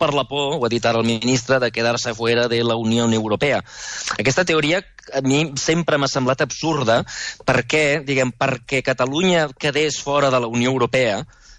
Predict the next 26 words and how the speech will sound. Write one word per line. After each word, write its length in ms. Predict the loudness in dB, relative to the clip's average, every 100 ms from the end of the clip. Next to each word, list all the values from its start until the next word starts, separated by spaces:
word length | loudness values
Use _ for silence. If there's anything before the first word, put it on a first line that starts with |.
| -10
perquè 200 | -8 -4
Catalunya 400 | -2 2 2 2
quedés 300 | 0 -2 0
fora 180 | 0 2
de 60 |
la 80 | 2
Unió 140 | 2 2
Europea, 240 | 0 0
calia, 840 | 0 -2 0 2 2 2 0 -2 -8 _ -10
calia 720 | -6 -2 0 2 2 0 -2
que 140 | -2 -2
Espanya 320 | -2 -2 0
ho 40 | 0
reconegués. 600 | -2 -2 -2 0 -2 -6 -16 -6
Mentre 400 | -2 0 0 0 0
Espanya 440 | -2 0 0 0
no 200 | 0 0
reconegués 680 | 0 -2 -2 -2 0 0 -2
una 160 | -4 -4
Catalunya 420 | -2 -2 0 2
independent, 520 | 2 2 0 0 0 -2
Catalunya 680 | -4 -2 -2 0 2 2 0
seguiria 540 | -2 -2 0 2 2 0
formant 400 | -2 0 0 0
part 220 | -2 0
d'Espanya 480 | -2 0 0 2